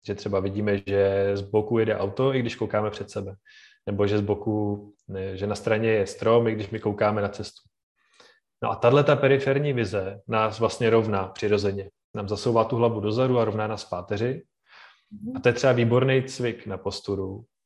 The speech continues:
Speaker 1: Má chůze, procházky, jdete z práce do práce, já nevím, s košem, jdete přivázat dítě někam ke sloupu, <laughs> nebo ho dáte do školky, třeba to je na vás.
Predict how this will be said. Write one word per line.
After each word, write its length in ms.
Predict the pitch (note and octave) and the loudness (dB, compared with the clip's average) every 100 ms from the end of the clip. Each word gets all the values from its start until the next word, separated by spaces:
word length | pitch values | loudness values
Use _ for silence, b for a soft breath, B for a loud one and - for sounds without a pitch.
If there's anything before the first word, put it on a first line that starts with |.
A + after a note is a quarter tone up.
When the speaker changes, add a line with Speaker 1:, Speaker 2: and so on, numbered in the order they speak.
| _ _ - | _ _ -8
Speaker 1:
Má 180 | A2 A2 | -2 -2
chůze, 600 | - - - A#2 A#2+ B2 | -4 -6 0 4 4 4
procházky, 720 | B2 G#2+ A#2 C3 - D3 C#3+ | 2 2 2 2 0 -2 0
jdete 260 | B2+ A2 A#2 | -4 -8 -8
z 60 | |
práce 380 | - B2 A#2+ B2 | 0 2 2 2
do 80 | A2 | 0
práce, 400 | A2 A2+ A2+ A#2 | 2 0 0 -2
já 100 | G#2 | -2
nevím, 240 | G#2+ A2 | 0 -2
s 80 | G#2 | -4
košem, 580 | - A2 - A2+ A2 G#2+ | -4 -2 2 2 0 -4
jdete 440 | G#2 - A2 G2+ - _ _ _ _ _ _ _ - | -6 -2 -2 -4 -12 _ _ _ _ _ _ _ -10
přivázat 640 | - G#2+ G#2+ G#2+ G#2+ - _ _ - | -2 4 4 2 -4 -10 _ _ -10
dítě 360 | A2 G#2 A2+ G#2+ | -8 0 0 0
někam 260 | G#2+ - G#2+ | -4 -6 -6
ke 100 | G2+ | -6
sloupu, 360 | - A2 - | -6 -6 -4
<laughs> 60 | G#2+ | -6
nebo 260 | F#2 C#3 A#2 | 2 4 6
ho 100 | C3 | 6
dáte 300 | B2 - C3 | 4 4 2
do 80 | |
školky, 400 | A2+ - C3+ - | 2 -2 -6 -6
třeba 300 | B2+ - A#2+ | -8 -6 -6
to 100 | A2+ | -6
je 60 | B2 | -4
na 80 | A#2+ | -2
vás. 280 | A2 A2 | -2 -4